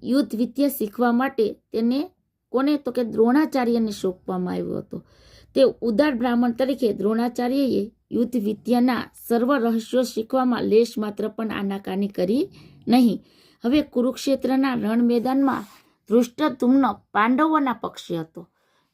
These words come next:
દ્રોણાચાર્ય પાસેથી તે જે યુદ્ધ કળા શીખ્યો હતો, તેના જ આધારે તેને આ વ્યૂહરચના કરી હતી. દુર્યોધન દ્રોણાચાર્યની આ ભૂલ દર્શાવી હતી કે જેથી તેઓ યુદ્ધમાં સાવધ રહે, કાંઈ કચાશ રાખે નહીં.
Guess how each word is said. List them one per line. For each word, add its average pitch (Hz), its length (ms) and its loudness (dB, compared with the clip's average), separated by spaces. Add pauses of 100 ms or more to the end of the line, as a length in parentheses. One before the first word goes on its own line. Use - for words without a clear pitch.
દ્રોણાચાર્ય 262 720 2
પાસેથી 233 640 -4 (200)
તે 247 140 2
જે 226 320 2
યુદ્ધ 233 360 -2
કળા 226 320 0
શીખ્યો 214 460 2
હતો, 196 320 -6 (400)
તેના 262 300 4
જ 240 120 -4
આધારે 226 460 0
તેને 247 400 -2 (180)
આ 226 120 0
વ્યૂહરચના 208 640 0 (220)
કરી 185 280 2
હતી. - 300 -10 (420)
દુર્યોધન 277 640 2
દ્રોણાચાર્યની 262 880 2 (120)
આ 233 160 6
ભૂલ 269 260 -2
દર્શાવી 208 640 -2
હતી - 280 -12 (420)
કે 254 180 4
જેથી 220 460 0
તેઓ 254 300 -2 (120)
યુદ્ધમાં 226 520 0
સાવધ 208 560 0
રહે, 190 340 -4 (460)
કાંઈ 247 180 0
કચાશ 247 560 0
રાખે 185 320 -2
નહીં. 175 280 -6